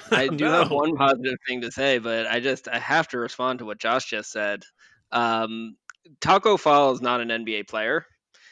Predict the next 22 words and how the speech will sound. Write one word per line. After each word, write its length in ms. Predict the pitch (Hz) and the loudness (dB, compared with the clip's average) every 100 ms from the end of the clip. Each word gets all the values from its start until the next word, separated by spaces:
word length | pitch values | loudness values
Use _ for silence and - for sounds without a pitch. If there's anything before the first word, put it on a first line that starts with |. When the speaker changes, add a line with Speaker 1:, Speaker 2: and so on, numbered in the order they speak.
| _ _ - | _ _ -2
Speaker 2:
Uh, 160 | 117 | 0
we 120 | 120 156 | 2 4
won, 440 | 160 156 156 131 | 6 4 0 -2
we, 340 | 143 143 135 123 | 0 0 -2 -4
we 100 | 131 | -4
destroyed 640 | 123 - - 135 143 147 | -4 -6 -4 0 2 0
the 80 | 135 | -4
Sixers 560 | - 139 - 160 160 131 | -6 -6 -4 -2 -2 -4
in 60 | |
the 80 | 123 | -6
playoffs 520 | - 120 127 147 - | 0 2 4 2 0
with 140 | 127 - | -8 -6
Daniel 320 | 123 120 123 | -6 -4 -6
Theis 360 | 117 113 131 - | -4 -2 -2 -4
and 140 | 113 | -8
Enes 240 | 95 117 - | -6 -6 -8
Kanter 500 | 113 110 147 143 117 | -6 -6 -2 -2 -2
as 120 | 113 | -4
the 80 | 107 | -6
ones 300 | 107 110 - | -6 -8 -4
guarding 360 | 110 110 110 | -2 -2 -4
Embiid. 480 | 95 101 107 113 139 | -6 -6 -4 -4 -6